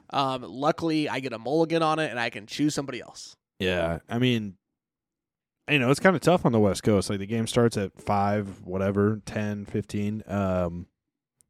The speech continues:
Speaker 2: you're doing shit. Like, we're working, we're, like, trying to do shit, and so
Speaker 1: Yeah.
Speaker 2: I'm, like, seeing this stuff about Trevor Lawrence, and I'm like, "I don't know if he's gonna play, dude. It doesn't sound like it," you know, like,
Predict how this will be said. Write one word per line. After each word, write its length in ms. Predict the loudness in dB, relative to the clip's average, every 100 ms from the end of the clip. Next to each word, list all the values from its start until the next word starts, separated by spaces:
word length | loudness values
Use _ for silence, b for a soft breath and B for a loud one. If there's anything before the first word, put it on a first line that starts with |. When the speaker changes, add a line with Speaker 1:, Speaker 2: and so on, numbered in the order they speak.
| _ _ -8
Speaker 2:
you're 140 | -6 -4
doing 340 | 2 2 2
shit. 300 | -2 -6 -4
Like, 120 | -2
we're 120 | -2
working, 680 | 0 2 2 2 2 2 2
we're, 220 | 2 4
like, 300 | 2 0 -2 -6
trying 220 | -4 -2
to 80 | -2
do 160 | -2
shit, 460 | 0 2 2 2 -2
and 180 | -8 -6
so 140 | 0
Speaker 1:
Yeah. 120 | 0 0
Speaker 2:
I'm, 40 |
like, 260 | -2 -4 -6
seeing 320 | -2 2 2
this 140 | 2 0
stuff 260 | 0 0
about 240 | 0 -2 -2
Trevor 240 | -4 -2
Lawrence, 500 | 2 2 4 0 -2
and 300 | -4 -6 -10 B B B B B B _ _ _ -10
I'm 60 |
like, 100 | -8 -6
"I 80 | -2
don't 180 | -2 -2
know 120 | -4
if 60 | -6
he's 100 | -8
gonna 120 | -8
play, 340 | -6 -4 -4
dude. 280 | -2 -2 -2
It 140 | -2 -2
doesn't 160 | -2 -2
sound 260 | 2 2
like 220 | 2 0 2
it," 240 | 0 0
you 80 | 0
know, 240 | 4 4
like, 260 | 4 0